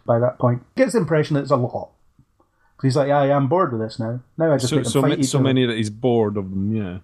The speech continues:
Speaker 1: Yeah, that's fair enough. Yeah, definite highlight. I was kind of pissed off when he, you know,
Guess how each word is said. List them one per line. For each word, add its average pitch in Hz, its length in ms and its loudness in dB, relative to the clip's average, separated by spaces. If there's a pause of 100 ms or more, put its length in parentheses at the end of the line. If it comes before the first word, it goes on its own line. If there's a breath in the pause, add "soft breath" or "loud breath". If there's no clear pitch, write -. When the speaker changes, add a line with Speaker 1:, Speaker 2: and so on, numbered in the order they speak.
Speaker 1:
Yeah, 160 520 0
that's 95 200 -10
fair 120 160 0
enough. 120 220 -2 (120)
Yeah, 175 280 2 (120)
definite 165 300 2
highlight. 147 520 2 (100)
I 151 60 2
was 156 180 2
kind 175 180 2
of 147 160 -2 (120)
pissed - 260 -2
off 139 260 2
when 139 140 4
he, 123 220 2 (100)
you 143 340 -4
know, 120 240 2